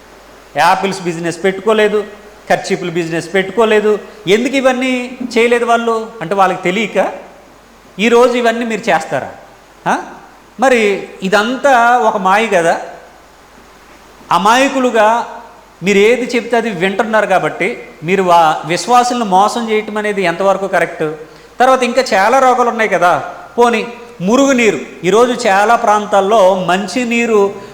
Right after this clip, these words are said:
సరిగా లేక ఇబ్బంది పడేవాళ్ళు, ఆ, బోలెడంత అనారోగ్యానికి లోనైపోయే వాళ్ళు చాలామంది ఉన్నారు. ఆ, మురుగునీరు ఉంది, వాళ్ళ చుట్టూ మురుగునీరే, మంచినీళ్ళు లేవు. మరి అలాంటి మురుగునీటిని మంచినీటిగా మీరు మారుస్తారా?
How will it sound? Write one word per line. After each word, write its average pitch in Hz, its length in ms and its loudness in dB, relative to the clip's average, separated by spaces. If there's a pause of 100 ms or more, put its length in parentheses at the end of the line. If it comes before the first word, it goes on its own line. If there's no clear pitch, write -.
సరిగా 208 320 2
లేక 190 240 2
ఇబ్బంది 190 300 0
పడేవాళ్ళు, 175 600 2 (440)
ఆ, 160 400 2
బోలెడంత 208 640 2
అనారోగ్యానికి 196 840 0
లోనైపోయే 185 580 2
వాళ్ళు 214 300 0
చాలామంది 185 380 0
ఉన్నారు. 165 280 -2 (560)
ఆ, - 20 -6
మురుగునీరు 214 580 2
ఉంది, 160 280 0 (140)
వాళ్ళ 170 320 2
చుట్టూ 254 200 -4
మురుగునీరే, 208 500 0
మంచినీళ్ళు 190 460 -4
లేవు. 175 200 0 (360)
మరి 247 160 4
అలాంటి 254 340 4
మురుగునీటిని 233 840 0 (240)
మంచినీటిగా 247 720 0
మీరు 247 180 -2
మారుస్తారా? 220 580 0